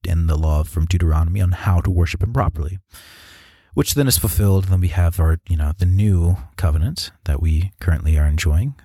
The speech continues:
the last iteration of the covenant. So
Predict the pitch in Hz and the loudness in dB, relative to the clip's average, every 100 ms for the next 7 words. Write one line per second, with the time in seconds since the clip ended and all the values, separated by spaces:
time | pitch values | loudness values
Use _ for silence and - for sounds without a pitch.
0 | - 76 78 - _ _ _ - - _ | -8 -4 -4 -8 _ _ _ -20 -20 _
1 | 85 85 78 - 92 85 82 - 87 80 | -2 -2 -2 -4 0 2 2 0 0 0
2 | - 104 156 - - - - - - - | 0 0 -2 -4 -16 -14 -16 -18 -20 -20
3 | - - _ _ _ _ _ - - 113 | -20 -20 _ _ _ _ _ -6 -2 2
4 | 113 - | 0 -2